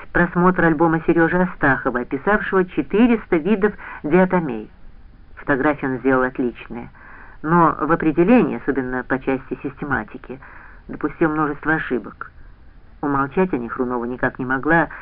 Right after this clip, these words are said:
и потому и страдалась, подыскивая наиболее деликатные,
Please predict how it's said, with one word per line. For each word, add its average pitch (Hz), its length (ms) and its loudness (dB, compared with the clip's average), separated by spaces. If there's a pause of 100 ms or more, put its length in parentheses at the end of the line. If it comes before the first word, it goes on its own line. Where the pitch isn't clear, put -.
(160)
и 127 100 -2
потому 139 320 -4
и 139 160 -8
страдалась, 135 720 0
подыскивая 123 560 -4
наиболее 120 380 -4
деликатные, 127 840 0